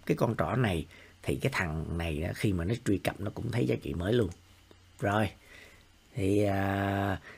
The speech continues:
cái video này, à, nói về con trỏ thì có thể nó có, à, cao cấp hơn chút nữa, nhưng mà bạn mới bao nhiêu đây thì, à, mình thấy bạn cũng bắt đầu nó sẽ quay quay rồi.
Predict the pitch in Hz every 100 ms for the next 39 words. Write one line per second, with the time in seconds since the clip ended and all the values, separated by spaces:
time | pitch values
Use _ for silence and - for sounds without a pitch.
0 | - - 147 143 135 123 117 98 92 92
1 | 92 120 131 98 - 113 120 80 78 101
2 | 180 196 - - - - - - - 156
3 | - 143 131 71 104 160 156 - 143 156
4 | 90 76 64 57 53 50 50 - 113 131
5 | 156 127 107 120 165 - 80 85 165 208
6 | - - - 117 113 101 87 85 80 80
7 | 82 - 85 87 107 117 147 220 190 117
8 | 113 110 98 98 90 85 85 85 82 82
9 | 85 82 98 67 85 92 - 85 131 -
10 | - 78 80 101 - 90 110 104 98 92
11 | 92 90